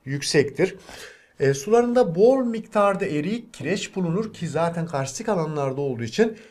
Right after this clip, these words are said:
kireç miktarı fazladır. Suların soğuk olduğunu ama tektonizmaya bağlı, yani depremlere bağlı oluşan yapılar olmadığı için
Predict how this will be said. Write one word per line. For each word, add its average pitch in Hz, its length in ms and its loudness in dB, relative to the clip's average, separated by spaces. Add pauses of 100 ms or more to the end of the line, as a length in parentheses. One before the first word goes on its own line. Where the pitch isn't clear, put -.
(280)
kireç 160 540 -4
miktarı 135 460 -2
fazladır. 110 500 -2
Suların 143 400 0
soğuk 170 440 -2
olduğunu 185 580 2 (240)
ama 139 260 -4
tektonizmaya 156 880 -2
bağlı, 110 260 2
yani 113 360 -2
depremlere 135 720 0
bağlı 127 280 0
oluşan 123 480 -6
yapılar 117 380 -6
olmadığı 190 520 -4
için 185 360 -4